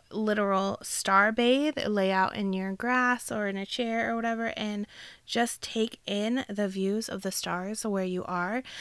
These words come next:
that could be beneficial for you as well, or setting up a crystal grid. But I feel like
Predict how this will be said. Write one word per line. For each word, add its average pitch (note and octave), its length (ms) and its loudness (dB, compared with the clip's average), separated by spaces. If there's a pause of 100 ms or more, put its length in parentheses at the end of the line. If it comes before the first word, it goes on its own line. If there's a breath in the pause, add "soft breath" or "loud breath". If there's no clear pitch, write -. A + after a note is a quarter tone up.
(180 loud breath)
that - 220 2
could G3 120 -4
be G3+ 120 -4
beneficial F#3+ 580 0
for F#3 180 -8
you F3 220 -6
as E3+ 180 -4
well, F3 380 0 (240 loud breath)
or F#3+ 100 2
setting F#3+ 360 0
up F3 140 -2
a F3 40 -6
crystal F#3+ 380 -2
grid. B3+ 340 0 (540 loud breath)
But G3+ 80 4
I G#3 120 6
feel A#3+ 280 2
like C4 320 2